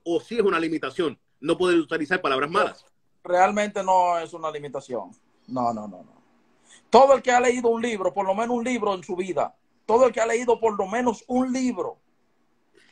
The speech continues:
Speaker 2: he tenido la oportunidad de leer cientos, gracias a Dios, porque mi mamá es profesora, me obligaba a leerlo, y luego le tomé amor a los libros,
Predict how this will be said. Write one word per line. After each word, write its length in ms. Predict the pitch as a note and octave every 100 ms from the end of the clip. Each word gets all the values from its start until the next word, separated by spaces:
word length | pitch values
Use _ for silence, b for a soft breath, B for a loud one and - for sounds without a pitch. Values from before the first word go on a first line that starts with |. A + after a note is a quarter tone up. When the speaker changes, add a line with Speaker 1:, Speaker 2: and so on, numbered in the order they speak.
| b
Speaker 2:
he 100 | - F#3+
tenido 320 | A#3+ B3 A#3+
la 80 | A#3+
oportunidad 600 | A#3 A3+ A#3 G#3 A3+ A#3
de 100 | G#3
leer 420 | G3 A3 A#3+ A#3+ _
cientos, 920 | _ - A#3+ C4 A3+ - E3+ G#2+ - _
gracias 420 | D3+ E3+ G#3 A3 G#3
a 100 | G#3
Dios, 200 | G3 F3+
porque 200 | E3 D3+
mi 100 | D3+
mamá 220 | C#3+ E3
es 60 | -
profesora, 540 | F#3 G3 F3+ D3 C3
me 100 | C#3
obligaba 420 | C3+ C3+ D3 E3+
a 40 | F3
leerlo, 360 | D#3+ B2 A#2+ _ _ _ _ _ _ _ _ _ _
y 100 | -
luego 300 | D#3 F3 G3+
le 100 | F#3
tomé 260 | F3+ E3+ F3
amor 340 | F3+ F#3+ G#3+
a 60 | G3+
los 160 | F#3 D3+
libros, 380 | C3 A2+ A#2